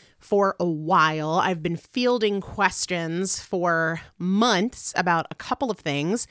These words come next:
and I wanted to hold off for a while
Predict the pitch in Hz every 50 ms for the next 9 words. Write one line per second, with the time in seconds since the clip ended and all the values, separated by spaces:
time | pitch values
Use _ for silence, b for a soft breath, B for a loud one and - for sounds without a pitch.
0 | B B B B B B B B B - 185 190 185 180 175 175 175 175 - -
1 | 175 175 175 170 165 175 196 202 214 226 247 254 262 262 262 254 262 B B B
2 | B B B B B B B - - - - 220 214 202 202 190 190 185 190 190
3 | 190 190 185 - _ _ _ _ _ _ _ _ _ _ _ _ - _ - -
4 | - 285 285 302 311 269 240 190 180 185 175 180 - - - 202 190 185 180 170
5 | 190 285 330 349 349 277 226 196 185 -